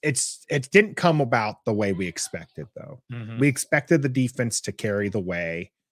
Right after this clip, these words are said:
Speaker 1: and for
Speaker 2: Yeah.
Speaker 1: Sam Howell to take his lickings.
Speaker 2: Yeah.
Speaker 1: I don't think any one of us, you know, even Trev and all of his optimism, expected Sam Howell ten games in to be leading the league in passing yards,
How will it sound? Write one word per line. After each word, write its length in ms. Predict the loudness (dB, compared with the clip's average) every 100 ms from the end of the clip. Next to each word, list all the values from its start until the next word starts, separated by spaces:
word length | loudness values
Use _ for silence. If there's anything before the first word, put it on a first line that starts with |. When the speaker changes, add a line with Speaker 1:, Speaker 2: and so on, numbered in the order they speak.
| _ _
Speaker 1:
and 160 | -4 0
for 120 | 0 2
Speaker 2:
Yeah. 160 | 6 6
Speaker 1:
Sam 100 | 6
Howell 340 | 0 2 2
to 200 | 0 -4
take 300 | -2 -4 -2
his 200 | -2 0
lickings. 720 | 0 -2 0 -2 0 -2 -6 -12 _
Speaker 2:
Yeah. 240 | 4 4 6
Speaker 1:
I 60 | 2
don't 180 | 2 2
think 200 | 2 2
any 200 | 0 2
one 220 | 4 4 4
of 100 | 4
us, 460 | 2 0 -4 -6 _
you 200 | -6 -2
know, 200 | 0 2
even 300 | 4 6 4
Trev 320 | 4 2 2
and 100 | 2
all 160 | 2 2
of 60 |
his 160 | 0 -2
optimism, 720 | -4 -4 -4 -4 -4 -4 -6 -12 _ _ -6
expected 600 | -4 -2 -2 -4 -4 -4
Sam 340 | -4 -2 -2
Howell 500 | -2 -2 -2 -4 -6 -12 _ _
ten 300 | -2 2 2
games 340 | 2 2 0 -2
in 220 | -2 -4 -6
to 80 |
be 180 | -4 -2
leading 500 | -2 -2 0 2 2
the 100 | 2
league 500 | 2 0 0 -2 -8 -18 _ _
in 160 | -6 -4
passing 560 | -4 -4 -2 -4 -2 -4
yards, 600 | -2 -4 -4 -6 -6